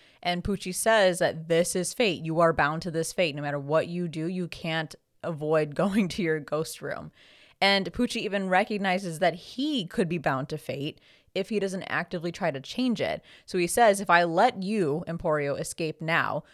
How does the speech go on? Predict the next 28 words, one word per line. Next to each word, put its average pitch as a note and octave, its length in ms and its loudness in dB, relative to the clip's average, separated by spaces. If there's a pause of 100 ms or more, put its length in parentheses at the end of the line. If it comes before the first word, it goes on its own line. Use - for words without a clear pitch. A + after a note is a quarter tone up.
(120)
you're F#3 220 0
only G3+ 260 4
gonna G3 200 0
try F3 240 4
to F3 120 -6
kill D#3+ 220 -2
me C#3 160 -6
later C3 260 -6
on, - 300 -10
because E3+ 240 -8
that's E3+ 280 2
how F3+ 120 0
fate D#3+ 240 -2
is C#3+ 100 -6
gonna C#3+ 200 -8
play C3 260 -4
out." - 300 -4 (340)
But F#3 140 -2
then F#3 120 0
he F#3 80 -2
says, E3+ 480 4
like, C#3 220 0 (240)
"I'm F#3 300 6
going F3+ 180 0
to E3+ 80 -6
kill F3 260 0
you D3+ 160 -2
now E3 600 0